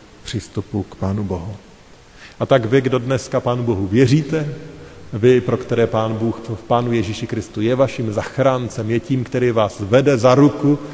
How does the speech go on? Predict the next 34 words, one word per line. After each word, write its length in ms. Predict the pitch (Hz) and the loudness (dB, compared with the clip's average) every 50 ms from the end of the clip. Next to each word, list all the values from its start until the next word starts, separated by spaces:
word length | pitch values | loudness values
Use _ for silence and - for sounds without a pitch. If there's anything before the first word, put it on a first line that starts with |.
| - - - - | -14 -14 -14 -10
směrem 400 | - - 127 127 120 117 113 101 | -6 -2 0 2 2 2 2 0
k 40 | |
věčnosti, 640 | 98 95 113 110 - - 123 120 113 - - - 123 | 0 0 0 0 0 -2 -2 -2 -2 -4 -4 -6 -4
tak 160 | - 117 101 | -4 -4 -2
mu 100 | 110 113 | -2 -2
děkujte 540 | 104 98 110 101 - - 113 104 98 - 95 | 0 2 0 0 2 0 0 0 0 -2 -4
za 120 | 85 104 98 | -4 -2 -2
dar 200 | 92 98 95 92 | -2 -2 -2 -2
víry. 320 | 85 92 90 87 90 90 - - - - - - - - - - - - - - | -2 -4 -4 -4 -6 -8 -10 -16 -20 -20 -20 -20 -20 -20 -20 -20 -20 -20 -14 -12
Děkujme 600 | 151 101 131 139 - - 127 107 101 101 104 104 | -2 0 0 0 0 -2 -4 -2 -2 -2 -2 -4
mu, 180 | 101 98 104 104 120 | -4 -6 -6 -6 -2
děkujme 440 | 113 110 - - 123 117 117 110 107 | -2 -2 -2 -2 -4 -2 -2 -2 -2
mu 120 | 107 101 | -2 -4
v 100 | 80 92 | -2 -4
modlitbách 440 | 104 104 101 113 104 95 101 98 - - | -4 -2 -2 -4 -4 -2 -4 -6 -6 -6
každý 320 | - 98 - - 113 104 | -8 -10 -8 -4 -6 -4
den 260 | 95 98 92 98 101 104 - - - - - - - - | -2 -2 -4 -4 -6 -10 -14 -18 -20 -20 -20 -20 -16 -14
a 60 | - - | -14 -8
prosme 440 | - 123 143 170 - 156 151 123 | -2 2 2 2 2 2 -2 -2
ho, 260 | 104 87 110 117 131 - - - - - - - - - - - - - - - - - - - - - 147 117 | -2 -2 -2 -4 -4 -6 -10 -14 -18 -18 -20 -20 -20 -20 -20 -20 -20 -20 -20 -20 -20 -20 -20 -20 -20 -16 -12 -8
a 200 | 104 101 101 101 | -6 -6 -6 -6
v 100 | - - | -6 -6
té 100 | 139 - | -6 -6
zdravé 380 | 113 98 104 123 139 131 135 123 | -4 0 2 4 4 6 4 4
bázni, 520 | 113 120 - - 117 107 101 95 98 95 - - - - - - - - - - - | 6 6 6 6 4 2 0 -2 -2 -4 -6 -10 -14 -18 -18 -20 -20 -20 -16 -10 -6
aby 160 | 104 101 110 | -4 -2 0
nás 140 | 123 120 104 | 0 0 0
ze 100 | 113 107 | -2 -4
své 200 | - - 120 110 | -4 -2 0 0
ruky 220 | 117 113 - 113 | 0 0 0 -2
nepustil, 720 | 104 98 - - 113 - - - - 120 113 110 117 131 131 - - - - - - - | -2 -2 -2 -2 -4 -6 -6 -10 -8 -6 -6 -6 -6 -10 -12 -16 -20 -20 -20 -20 -6 -4
aby 220 | 98 95 107 107 | -2 0 2 2
nás 180 | 104 95 - - | 2 0 -2 -6
chránil, 720 | - - 120 101 101 117 123 127 127 127 120 117 127 135 | -6 -2 0 0 2 2 2 2 2 2 0 0 -2 -6